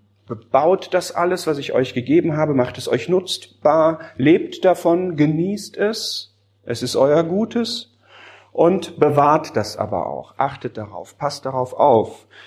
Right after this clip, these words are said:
als das, was ich, Gott, an seinen Platz gestellt habe. Ich habe euch einen Platz gegeben, ich habe den Tieren, den Pflanzen einen Platz gegeben. Achtet das, respektiert das. Gebraucht diese Welt, in die ich euch hineingesetzt habe, aber gebraucht sie nicht, erster Korinther sieben, als eigenes,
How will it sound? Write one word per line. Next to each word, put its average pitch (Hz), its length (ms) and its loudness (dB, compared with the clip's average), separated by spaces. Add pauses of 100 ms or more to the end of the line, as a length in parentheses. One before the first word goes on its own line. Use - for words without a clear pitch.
(140)
als 110 240 0
das, - 520 0 (120)
was 110 180 -2
ich, - 320 0
Gott, - 460 0 (480)
an 123 160 0
seinen 143 240 2
Platz 185 280 -2
gestellt 123 400 0
habe. 104 160 -8
Ich 98 100 -10
habe 92 120 -4
euch 196 240 4
einen 170 120 4
Platz - 260 -2
gegeben, 117 300 0
ich 104 120 -8
habe 113 100 -12
den 110 160 -6
Tieren, 165 320 -4
den 110 160 -2
Pflanzen 131 400 -2
einen 101 200 -2
Platz 107 220 -8
gegeben. 113 400 0
Achtet 147 380 -2
das, 110 240 0
respektiert 135 640 0
das. - 340 -2 (340)
Gebraucht 165 760 2
diese 117 260 0
Welt, 120 240 4
in 123 120 -2
die 110 80 -2
ich 110 140 -6
euch 113 180 0
hineingesetzt 151 720 0
habe, 135 160 0
aber 117 160 -2
gebraucht 123 560 -2
sie 110 120 -2
nicht, 156 520 0 (180)
erster - 260 -2
Korinther 120 240 2
sieben, 120 280 0
als - 280 -2
eigenes, 131 880 -2